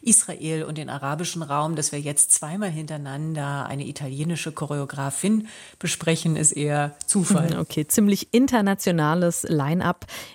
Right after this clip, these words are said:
Speaker 2: Il Amazzoni heißt das Stück von Gribaudi, das heute Deutschland Premiere hatte. Mein Italienisch ist jetzt nicht so gut. Geht's wirklich um die Kriegerin aus der griechischen Mythologie, wie ich's mir direkt vorstelle?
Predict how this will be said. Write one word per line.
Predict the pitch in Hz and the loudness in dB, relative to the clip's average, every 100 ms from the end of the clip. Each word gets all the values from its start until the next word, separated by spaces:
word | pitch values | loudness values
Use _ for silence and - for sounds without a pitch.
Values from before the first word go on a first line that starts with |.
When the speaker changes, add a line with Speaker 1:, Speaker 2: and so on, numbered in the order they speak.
| _ | _
Speaker 2:
Il | 226 247 262 | 6 6 2
Amazzoni | - 190 190 185 - 165 151 | 0 2 2 2 0 2 2
heißt | 135 135 - | 2 0 -2
das | 143 | 0
Stück | 170 - | -2 0
von | 165 156 | 2 2
Gribaudi, | 151 147 139 - 170 175 - - | 2 0 2 0 0 2 0 0
das | - 165 | 0 0
heute | 175 170 175 | 0 0 -2
Deutschland | - 170 208 175 | 0 2 2 0
Premiere | - 175 170 180 185 151 | 2 2 4 4 4 4
hatte. | 180 190 180 - - - _ | 4 4 2 -2 -12 -16 _
Mein | 165 | 2
Italienisch | - - 170 170 175 - | 2 2 2 4 2 2
ist | - | 0
jetzt | 165 - | 0 2
nicht | 185 | 2
so | - 170 | 4 2
gut. | 196 196 170 | 4 4 2
Geht's | - 170 - | 0 0 4
wirklich | 165 - 202 | 2 2 0
um | - 175 | 4 6
die | 170 | 4
Kriegerin | 160 - 214 233 226 185 202 | 2 4 4 6 6 4 4
aus | 202 - 202 | 2 2 0
der | - 180 | 2 2
griechischen | 165 165 196 233 - 196 | 0 0 2 2 2 2
Mythologie, | 175 208 185 165 151 190 | 2 2 2 2 2 0
wie | 214 | 0
ich's | 180 | 0
mir | 190 | 0
direkt | 165 175 - | 0 -2 -2
vorstelle? | - - - 285 | -4 -2 -2 -4